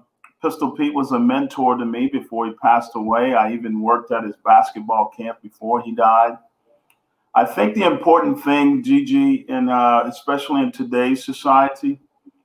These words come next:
I think we have to realize that th-, we can't travel this journey alone. God has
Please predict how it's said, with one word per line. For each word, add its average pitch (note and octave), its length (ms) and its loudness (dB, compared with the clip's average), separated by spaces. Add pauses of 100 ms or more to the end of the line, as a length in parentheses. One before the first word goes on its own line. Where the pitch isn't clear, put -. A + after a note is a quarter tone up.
(140)
I A#2+ 120 0
think E3+ 240 -8
we E3+ 160 -2
have D3+ 320 2
to D#3 120 -2
realize A#2 1120 4 (440)
that A#2+ 300 -2
th-, C3+ 200 -4
we C#3 200 -2
can't D#3+ 440 -8
travel C#3 540 2
this B2 220 -8
journey B2 400 -4
alone. G#2+ 560 -2 (960)
God E3+ 300 6
has C#3+ 300 4